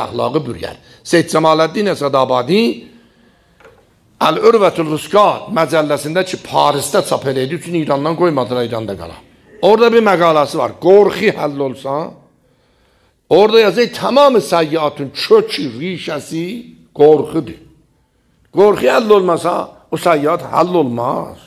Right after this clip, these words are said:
Qorxusundan irsi durdu, qardaşını öldürdü.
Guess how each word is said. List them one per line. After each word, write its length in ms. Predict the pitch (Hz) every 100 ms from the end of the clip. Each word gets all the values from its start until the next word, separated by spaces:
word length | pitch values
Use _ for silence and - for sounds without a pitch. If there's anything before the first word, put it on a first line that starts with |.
| _ _
Qorxusundan 640 | 165 170 170 170 180 202
irsi 400 | 185 151 113 170
durdu, 220 | 165 143 143
qardaşını 500 | 135 113 107 117 107
öldürdü. 420 | 98 104 -